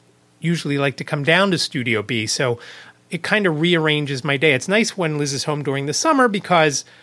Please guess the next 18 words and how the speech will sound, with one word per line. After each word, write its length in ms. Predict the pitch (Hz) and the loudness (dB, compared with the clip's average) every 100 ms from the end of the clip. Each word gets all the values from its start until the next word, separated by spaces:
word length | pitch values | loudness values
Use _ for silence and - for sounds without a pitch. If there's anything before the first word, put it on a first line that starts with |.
| - | -4
I 120 | 160 | -2
can 180 | 160 151 | -2 -2
come 180 | 151 139 | -2 2
down 200 | 131 120 | 2 2
here 120 | 127 | -2
during 280 | 120 123 113 | 0 -2 -2
the 80 | 113 | -2
day 180 | 120 | -2
because 320 | 110 104 123 - | -2 -4 -4 -4
she's 320 | - 151 123 | -4 -4 -4
with 160 | 110 | -6
him. 320 | - 104 104 98 - - - _ _ - - | -2 -2 -2 -10 -20 -20 -20 _ _ -20 -16
He's 380 | - - 240 226 | -6 0 0 0
just 340 | - 220 - | -2 0 0
not 240 | 196 175 151 | 2 0 0
ready 380 | 147 160 147 131 | 2 4 2 0
to 160 | - | -6
be, 140 | 127 | -6